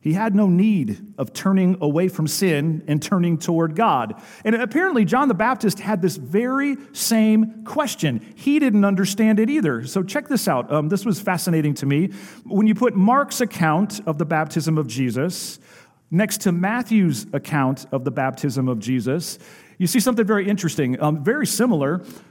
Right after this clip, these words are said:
Yellow corresponds to yellow, blue to blue, green to green, but Matthew has this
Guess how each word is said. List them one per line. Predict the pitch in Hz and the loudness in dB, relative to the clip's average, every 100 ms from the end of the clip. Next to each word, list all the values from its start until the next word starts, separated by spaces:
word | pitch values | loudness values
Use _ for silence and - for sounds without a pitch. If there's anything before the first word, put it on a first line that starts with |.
| - | -8
Yellow | 147 175 208 226 226 | 0 2 4 2 0
corresponds | 202 226 220 214 220 | 0 0 2 0 2
to | 233 | 2
yellow, | 180 143 139 175 | 2 2 2 0
blue | 139 156 185 | 2 2 2
to | |
blue, | 170 147 156 180 160 | 0 0 2 2 0
green | 131 175 202 | 0 2 2
to | 196 | 2
green, | 151 131 220 202 170 160 | -2 0 2 4 4 2
but | 170 - | 0 0
Matthew | 170 175 240 262 220 202 196 202 202 - - - - - | 0 0 0 0 2 4 4 4 0 -4 -16 -20 -20 -10
has | 170 175 | -4 -2
this | 190 170 | 0 -2